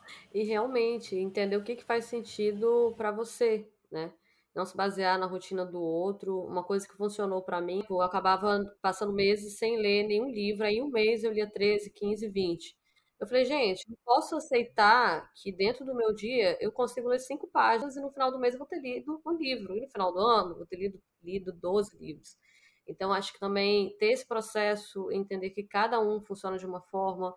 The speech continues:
Achei super interessante esse método que você percebeu que funciona pra você dentro da mentoria.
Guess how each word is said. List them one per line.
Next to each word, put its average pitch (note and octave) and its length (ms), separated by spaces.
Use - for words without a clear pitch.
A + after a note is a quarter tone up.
Achei G3+ 240
super A3 240
interessante A3 540
esse G3+ 160
método F#3+ 600
que G3 100
você F3+ 880
percebeu F#3+ 400
que - 80
funciona F#3 460
pra F3+ 120
você F3 320
dentro F3 300
da F3+ 80
mentoria. F3 680